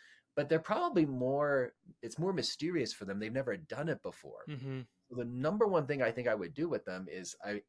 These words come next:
Speaker 1: rather than just talk about prayer, I would just, I would invite them, said, "Can I just lead us in a short little prayer right now? Just give you a sense of what that's like. I'll share with you how I do it."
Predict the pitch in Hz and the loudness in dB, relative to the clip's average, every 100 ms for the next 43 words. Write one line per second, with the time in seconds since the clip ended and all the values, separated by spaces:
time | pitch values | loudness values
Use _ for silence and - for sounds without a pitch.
0 | - 107 156 165 123 95 - - 104 123 | -8 -2 0 0 -2 -6 -12 -6 -6 -2
1 | 165 175 175 - 180 180 139 131 131 - | -2 -2 -4 -2 0 0 0 -2 -4 -6
2 | - 113 127 120 80 113 127 208 95 - | -6 -4 -2 -2 -2 0 0 0 -6 -4
3 | 113 - - _ _ _ _ 131 190 349 | -6 -6 -20 _ _ _ _ 0 0 0
4 | - 107 139 143 120 - 113 131 120 - | -2 -2 -2 -2 -4 -2 -4 -4 -4 -2
5 | 92 98 104 107 120 110 - 101 101 87 | -2 -2 -4 -4 -6 -4 -6 -8 -8 -10
6 | _ - 101 107 107 107 98 107 104 95 | _ -6 -2 0 0 -2 -2 -4 -4 -2
7 | 95 92 78 | -2 -4 -6